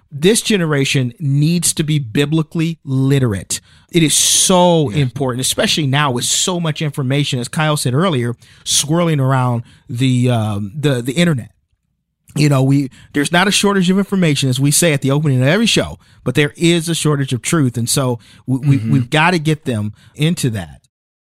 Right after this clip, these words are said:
Speaker 1: And one, one thing I wanted to piggyback on what you said, Kyle, was being involved in the community is so important. Whatever you make as a pastor, whatever you make important, that's what your people are gonna think is important. So if you make missions important,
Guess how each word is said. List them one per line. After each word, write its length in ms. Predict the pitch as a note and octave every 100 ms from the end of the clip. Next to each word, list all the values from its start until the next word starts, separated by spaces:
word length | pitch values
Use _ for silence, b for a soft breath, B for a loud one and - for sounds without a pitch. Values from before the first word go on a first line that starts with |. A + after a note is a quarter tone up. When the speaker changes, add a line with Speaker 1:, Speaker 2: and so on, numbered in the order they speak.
| -
Speaker 1:
And 260 | F3 E3 D#3+ E3+
one, 220 | F#3 F#3
one 120 | F3+ G#3+
thing 120 | F#3+
I 40 |
wanted 240 | D#3+ C3 -
to 100 | D3
piggyback 300 | C3 C3 B2
on 60 |
what 160 | A#2+ -
you 80 | B2+
said, 240 | C#3+ A#2+
Kyle, 260 | C3+ B2 A2+
was 220 | A#2 A#2 B B
being 160 | D3+ F3+
involved 380 | E3+ D3 D3+ D#3
in 60 |
the 60 | D3
community 440 | - C#3 D#3 C3
is 180 | F#2+ -
so 220 | - F#3+
important. 500 | G#3+ G3+ F#3 F#3 G2+ F#2+ b
Whatever 500 | - C#3+ - E3 G3+
you 220 | A3+ F#3 G3+
make 300 | D#3 B2 G#2+
as 180 | D#3
a 40 | E3+
pastor, 380 | D#3+ C#3 - B2
whatever 300 | C#3 F#3+ G3+
you 120 | F3
make 220 | D#3+ D#3
important, 400 | D#3+ D#3+ D#3+ D#3+
that's 160 | C#3+ -
what 160 | C#3+
your 80 | D3
people 420 | - C#3 C3 A#2 B B
are 100 | B2+
gonna 200 | B2+ A#2+
think 200 | C3 A#2
is 100 | A#2+
important. 460 | A2+ G2+ E2+ - - _ b b b b
So 200 | - E3
if 120 | C#3 C3+
you 160 | F3
make 400 | G#3+ F3 D#3 -
missions 480 | C#3 D#3+ E3+ G3+ G3
important, 560 | F#3+ - F#3 G3 G#3